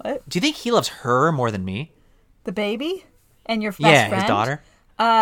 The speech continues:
Speaker 2: Yeah.
Speaker 1: yeah, but I don't know, man. I did, like, you have a special
Speaker 2: <sighs> That
Speaker 1: college
Speaker 2: sucks.
Speaker 1: bond, so I can't
Speaker 2: Yeah,
Speaker 1: speak
Speaker 2: it's
Speaker 1: to
Speaker 2: true.
Speaker 1: that. You, you're, you're fraternity brothers.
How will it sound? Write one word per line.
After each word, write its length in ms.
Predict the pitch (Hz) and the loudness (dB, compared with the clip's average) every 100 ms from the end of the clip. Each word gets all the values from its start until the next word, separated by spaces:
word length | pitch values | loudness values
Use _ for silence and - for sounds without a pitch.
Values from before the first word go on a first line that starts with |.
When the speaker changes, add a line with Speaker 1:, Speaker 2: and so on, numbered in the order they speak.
| 214 | 6
Speaker 2:
Yeah. 280 | 208 202 185 | 6 4 0
Speaker 1:
yeah, 260 | - 320 240 | -2 4 4
but 120 | 185 | 4
I 120 | 240 277 | 2 4
don't 160 | 330 | 2
know, 180 | 359 339 | 0 0
man. 340 | 247 247 269 254 | 0 0 0 0
I 140 | 254 | -2
did, 260 | 226 247 269 | 0 0 4
like, 200 | 262 254 | 4 2
you 120 | 302 | 0
have 160 | 339 254 | 0 0
a 40 | |
special 360 | - 233 - 196 | 0 0 0 -4
Speaker 2:
<sighs> 20 | |
That 140 | 190 | -2
Speaker 1:
college 320 | - 254 220 170 | 4 4 4 0
Speaker 2:
sucks. 80 | |
Speaker 1:
bond, 380 | 180 160 151 151 | -2 -2 -2 -8
so 260 | - 196 190 | -4 0 2
I 180 | 196 220 | 2 0
can't 280 | 247 196 | -2 -6
Speaker 2:
Yeah, 60 | 220 | -6
Speaker 1:
speak 60 | 226 | -8
Speaker 2:
it's 40 | 185 | -4
Speaker 1:
to 40 | 139 | 0
Speaker 2:
true. 80 | 127 | 2
Speaker 1:
that. 260 | 98 - | 0 -2
You, 200 | 208 190 | -6 -6
you're, 260 | 202 220 185 - | -4 -6 -6 -8
you're 300 | 202 208 185 | -8 -6 -8
fraternity 540 | - 214 320 349 196 165 | -10 -6 -4 -2 -4 -8
brothers. 540 | 151 156 - - | -12 -12 -14 -16